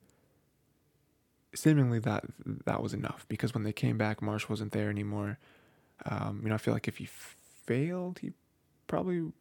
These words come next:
would have, I mean, 'cause, like, if his goal was to kill, then I'm sure he wouldn't have just left. I mean, unless he was afraid of Vin, 'cause Vin is pretty powerful and all that.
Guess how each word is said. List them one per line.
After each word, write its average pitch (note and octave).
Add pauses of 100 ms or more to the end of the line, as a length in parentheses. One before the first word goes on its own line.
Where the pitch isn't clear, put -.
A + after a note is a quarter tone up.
(540)
would C3+
have, C3
I -
mean, C#3
'cause, B2+
like, A#2 (680)
if C3+
his A#2+
goal B2+
was A2
to F#2
kill, G2+
then G2
I'm A2+
sure -
he G#2+
wouldn't G#2
have B2
just -
left. - (1500)
I -
mean, A2+
unless A2+
he B2
was G#2+
afraid G#2+
of G2
Vin, G#2+
'cause -
Vin G#2
is G#2
pretty G#2
powerful A2+
and A2+ (760)
all A2
that. A#2+